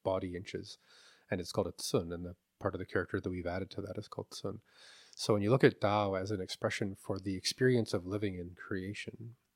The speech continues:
and the character Dao is actually the picture of a person with feathers in their hair, experiencing life as themselves, as a, as a self moving through the world the way indigenous people do.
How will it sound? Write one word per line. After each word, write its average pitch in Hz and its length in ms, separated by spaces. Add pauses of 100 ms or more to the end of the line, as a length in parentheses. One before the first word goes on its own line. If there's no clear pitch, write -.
(260)
and 110 80
the 101 60
character 143 280
Dao 104 240
is 92 80
actually 107 280
the 87 80
picture - 320
of 87 60
a 92 60
person - 320
with 90 160
feathers 110 360
in 123 100
their 120 180
hair, 135 340 (800)
experiencing 127 580
life 104 240
as 104 180
themselves, 95 920
as 95 180
a, 92 120
as - 120
a 87 60
self - 360 (240)
moving 110 300
through 104 180
the 95 100
world 95 460
the 104 80
way 95 160
indigenous 90 500
people - 300
do. - 240